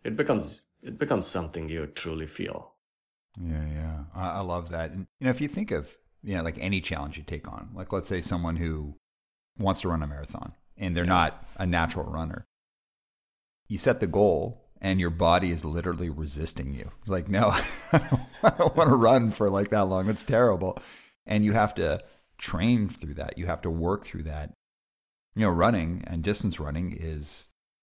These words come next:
Speaker 2: in my opinion, more of a mental game than a physical game, 'cause most people's bodies can accommodate doing some kind of a distance run, but not all people's minds can accommodate that kind of challenge.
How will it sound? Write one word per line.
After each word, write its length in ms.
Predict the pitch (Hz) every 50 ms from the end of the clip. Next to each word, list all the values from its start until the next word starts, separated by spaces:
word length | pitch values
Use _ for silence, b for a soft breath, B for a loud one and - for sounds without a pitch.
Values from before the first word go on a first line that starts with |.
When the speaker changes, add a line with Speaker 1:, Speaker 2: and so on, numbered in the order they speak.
| _ _ _ _ _ _ _ -
Speaker 2:
in 140 | 98 92 87
my 180 | 87 87 110 117
opinion, 460 | 95 76 - - 87 85 80 76 78
more 300 | 80 80 82 87 95 92
of 100 | 80 76
a 80 | 73
mental 400 | 71 71 76 85 92 - - 78
game 300 | 76 67 62 60 60 67
than 100 | 71 67
a 60 | 65 -
physical 400 | - 101 98 80 80 - - - 69
game, 240 | 76 - - - -
'cause 160 | - 117 110 104
most 480 | 113 110 110 117 135 151 - - -
people's 320 | - 123 101 - 92 80 71
bodies 600 | 78 76 73 73 78 78 62 58 80 - - -
can 180 | - - 80
accommodate 760 | 78 - - - 90 92 90 85 80 78 71 71 69 - - - _ - 98
doing 320 | 82 90 87 82 80 76
some 340 | - - - 120 110 107 101
kind 240 | - - 87 78 73
of 60 | 69
a 60 | 71
distance 440 | - 76 - - - - 71 - -
run, 240 | 64 - - - - - _ _ _ _ _ _ _ _ _ _ _ _ -
but 160 | 98 90 -
not 320 | 98 101 101 107 110 - -
all 220 | 98 92 92 90
people's 420 | 90 - - 90 - - 78 76 80
minds 480 | 78 76 78 80 85 87 87 82 80
can 180 | - - 85 78
accommodate 540 | 69 64 76 80 73 76 76 - 76 73 -
that 160 | 76 71 -
kind 160 | - 80 -
of 80 | - -
challenge. 480 | - - - - - - - 120 -